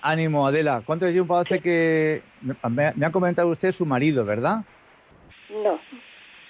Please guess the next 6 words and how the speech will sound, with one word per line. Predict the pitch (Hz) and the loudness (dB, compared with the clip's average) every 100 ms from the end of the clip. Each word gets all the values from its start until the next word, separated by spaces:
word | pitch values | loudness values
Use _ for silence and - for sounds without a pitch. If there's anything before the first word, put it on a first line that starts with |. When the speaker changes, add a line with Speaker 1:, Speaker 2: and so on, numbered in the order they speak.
| 226 | -6
Speaker 2:
no. | 202 170 | -6 -2
Speaker 1:
Ah, | 131 104 - - - - | -4 -4 -10 -20 -14 -4
perdón. | 117 117 87 - - - - - - | 0 0 -4 -14 -20 -20 -20 -20 -10
Speaker 2:
Mi | 214 | -6
marido | 202 180 180 185 | -2 0 0 -2
no. | 175 | -6